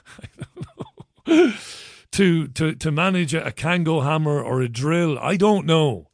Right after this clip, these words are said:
But I've had to work. I've had to go on air over the years, and I've been pretty dreadfully unwell with a high temperature. But you just do it anyway. "But not anymore," he said. Nobody wants to question. This is very relevant, very prescient.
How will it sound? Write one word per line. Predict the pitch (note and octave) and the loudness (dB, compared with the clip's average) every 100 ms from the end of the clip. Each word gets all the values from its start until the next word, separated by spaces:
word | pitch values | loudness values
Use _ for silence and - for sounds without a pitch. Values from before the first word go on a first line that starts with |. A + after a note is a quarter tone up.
| _ _ - | _ _ -2
But | G3+ | 0
I've | F#3 | 2
had | B3 | 0
to | - | 0
work. | D#3+ D#3+ D3 | 0 0 0
I've | D#3+ | -2
had | E3 | -2
to | |
go | D3+ D#3 | 0 0
on | B2+ | 0
air | C3 B2+ G2 - _ _ _ _ _ _ | -2 -2 -6 -12 _ _ _ _ _ _
over | D3 C#3 | -2 0
the | C3 | 0
years, | C#3 B2+ | 0 0
and | C3 | -2
I've | A#2+ | -2
been | C3 A#2 | -4 -6
pretty | - E3+ - C3+ A#2 - _ - | -2 -2 -2 -6 -8 -10 _ -4
dreadfully | D3+ C3+ - B2 G#2+ G2 | -2 -2 -6 -8 -8 -12
unwell | - B2+ B2+ A#2 A2 | -8 -6 -4 -4 -6
with | A2 | -8
a | A#2+ | -4
high | C#3 | -2
temperature. | C#3 C#3 C3 A#2+ G2+ _ _ | -2 -4 -6 -8 -10 _ _
But | - | -16
you | |
just | - - | -12 -12
do | - F2 | -10 -12
it | F2+ | -10
anyway. | E3+ C4 G3 C3+ F#2+ _ _ _ _ | -10 -8 -10 -10 -14 _ _ _ _
"But | D#3+ | -8
not | G#3 C#4 | -6 -4
anymore," | A3+ G#3+ G#3 F3 | -4 -4 -4 -6
he | A2+ | -8
said. | - - - _ _ _ _ _ | -14 -18 -20 _ _ _ _ _
Nobody | F3 A3+ G#3 | -2 0 0
wants | G3 G3 - | 0 -2 -4
to | D3 | -8
question. | F3+ F3 - - - - | -6 -6 -8 -20 -20 -2
This | A3+ | 0
is | B3 | 0
very | F3 G3+ F3 | 2 2 2
relevant, | D3+ D3 B2+ | 2 0 -2
very | A2 C3 | -2 -2
prescient. | A2+ - B2 - - - | -2 -4 -4 -6 -16 -20